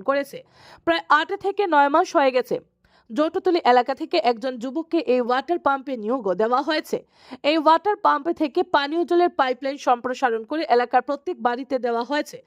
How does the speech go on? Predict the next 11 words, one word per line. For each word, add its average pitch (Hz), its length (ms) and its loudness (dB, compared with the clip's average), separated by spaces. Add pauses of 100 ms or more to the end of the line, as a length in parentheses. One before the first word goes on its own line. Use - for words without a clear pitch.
(340)
শুধুমাত্র 285 400 0 (120)
বঞ্চিত 247 320 -2 (140)
রয়েছে 214 300 -4 (440)
ননজলা 320 420 4 (120)
এলাকার 262 360 2
ফুল 262 160 -4 (100)
মিয়া, 233 160 0 (220)
নাসিরুদ্দিন, 240 540 -2 (160)
আশফ 240 240 -2 (120)
আলী, 240 160 -4 (360)
হাকিম 269 280 0